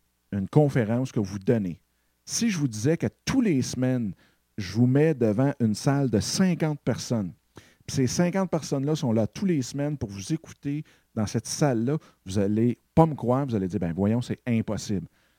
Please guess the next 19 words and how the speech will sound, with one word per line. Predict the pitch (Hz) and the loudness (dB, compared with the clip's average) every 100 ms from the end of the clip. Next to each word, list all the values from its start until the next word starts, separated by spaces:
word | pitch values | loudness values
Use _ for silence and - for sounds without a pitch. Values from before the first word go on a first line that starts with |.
| _ - | _ 0
Ben, | 123 135 - _ _ _ - | 2 2 0 _ _ _ -14
souvent, | - - 127 160 202 | -8 -2 2 4 2
on | 147 120 | 2 2
pleure, | - 139 160 170 | 2 2 2 -2
il | 143 | -2
y | 131 | -2
a | |
du | 120 127 | -2 -2
monde | 143 165 | -2 -2
qui | 143 | -2
dit, « | 123 123 | -4 -4
Crime, | 156 160 | -6 -2
j'ai | 139 | 0
encore | 127 143 147 | 0 0 0
rien | 131 135 156 | 2 2 0
que | |
deux, | 123 143 151 | 2 4 4
trois | - 139 131 127 | 0 0 2 2
cents | - 143 | 0 0